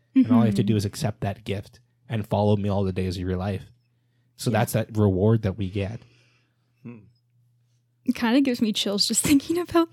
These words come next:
Speaker 2: that.
Speaker 1: A hundred percent. Me
Speaker 2: Mm-hmm.
Speaker 1: too.
Speaker 2: Yeah, ending this section, verses twelve and thirteen say, "Therefore, lift up your tired hands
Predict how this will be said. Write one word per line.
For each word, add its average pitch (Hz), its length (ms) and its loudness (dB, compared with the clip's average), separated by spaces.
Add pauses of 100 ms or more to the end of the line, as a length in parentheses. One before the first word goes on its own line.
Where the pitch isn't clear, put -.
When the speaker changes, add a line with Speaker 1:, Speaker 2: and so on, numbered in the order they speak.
(100)
Speaker 2:
that. 330 260 -10
Speaker 1:
A 95 80 -6
hundred 156 260 0
percent. 165 460 -2
Me 262 100 8
Speaker 2:
Mm-hmm. 233 180 6
Speaker 1:
too. 202 300 2 (800)
Speaker 2:
Yeah, 277 400 0
ending 277 300 6
this 233 180 4
section, 233 800 4
verses 220 320 2
twelve 196 280 2
and 202 140 0
thirteen 285 380 2
say, 202 340 0 (340)
"Therefore, 226 640 4 (100)
lift 285 240 4
up 330 200 4
your 311 160 8
tired 240 440 4
hands 185 460 2